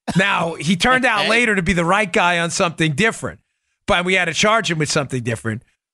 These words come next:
Speaker 1: But it was the wrong guy, and we were like, "Okay." And you wanna talk about having to lift and shift, like, audible, run
Speaker 2: Mm-hmm.
Speaker 1: play, not a pass. Um, it's weird. Now,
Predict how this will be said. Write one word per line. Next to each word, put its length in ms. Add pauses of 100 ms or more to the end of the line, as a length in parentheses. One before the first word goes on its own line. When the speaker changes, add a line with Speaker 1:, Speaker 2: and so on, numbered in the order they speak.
(220)
Speaker 1:
But 420 (300)
it 120
was 200
the 80
wrong 360
guy, 600 (100)
and 140
we 120
were 120
like, 320 (120)
"Okay." 560 (140)
And 440
you 80
wanna 200
talk 260
about 220
having 300
to 60
lift 280
and 120
shift, 240
like, 200
audible, 720 (440)
run 220
Speaker 2:
Mm-hmm. 80
Speaker 1:
play, 300
not 180
a 20
pass. 420 (260)
Um, 400 (440)
it's 220
weird. 380 (1200)
Now, 360